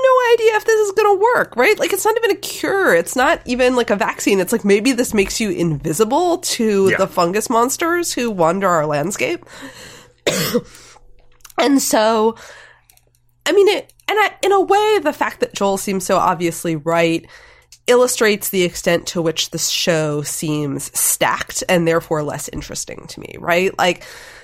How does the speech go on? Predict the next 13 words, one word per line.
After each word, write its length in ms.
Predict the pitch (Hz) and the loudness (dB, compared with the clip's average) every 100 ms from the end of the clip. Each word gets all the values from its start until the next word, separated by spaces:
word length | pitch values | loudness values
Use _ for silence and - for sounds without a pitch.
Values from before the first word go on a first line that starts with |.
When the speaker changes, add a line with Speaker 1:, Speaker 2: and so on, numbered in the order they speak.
| _ | _
Speaker 1:
the 100 | - | -4
Fireflies 480 | 254 302 392 370 370 | 0 2 2 0 0
don't 200 | 349 277 | 0 -2
come 140 | 285 233 | -2 -4
across 300 | - 240 226 | -2 -2 -2
as, 120 | 196 | -2
like, 120 | 180 | -4
a 60 | 185 | -6
particularly 440 | 202 - 202 185 | -10 -6 -4 -4
compelling 680 | - 180 - 190 185 175 165 | -4 -8 -4 0 2 2 0
or 200 | 90 160 | -2 -6
competent 560 | - - 151 156 151 - | -6 -6 -4 -4 -4 -4
organization. 960 | 147 147 131 139 95 - 120 131 170 | -8 -8 -10 -8 -8 -8 -6 -4 -6